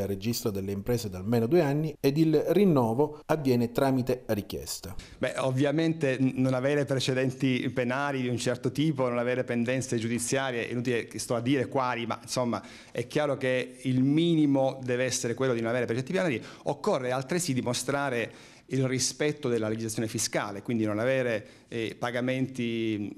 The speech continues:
Speaker 2: eh, arretrati e accertamenti in corso, eh, occorre rispettare le norme di sicurezza sui luoghi di lavoro,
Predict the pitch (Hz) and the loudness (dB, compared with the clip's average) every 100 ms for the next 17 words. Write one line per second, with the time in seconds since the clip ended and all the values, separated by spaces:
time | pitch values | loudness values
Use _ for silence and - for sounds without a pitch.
0 | - 101 117 117 143 135 110 - 113 120 | -8 -6 -4 -2 -2 -2 -6 -4 -2 -2
1 | 117 113 110 113 107 - 120 117 175 165 | 0 -2 -2 -2 -2 -2 -4 -2 0 0
2 | 151 - - 117 107 - - - 117 104 | 0 -2 -2 -2 -2 -10 -16 -4 -2 0
3 | 98 - - - 127 - 143 143 135 127 | -4 -6 -8 -6 -6 -2 0 2 2 0
4 | 120 123 131 - 123 - 156 156 156 123 | 0 0 0 -2 -4 -4 -4 -2 0 0
5 | 117 127 127 120 - - - 110 120 131 | 0 0 0 -2 -4 -8 -8 -2 2 2
6 | 135 113 110 110 113 117 113 113 110 107 | 2 0 -2 -2 -2 -2 -2 -2 0 0
7 | 117 156 170 123 104 | 0 0 2 0 -2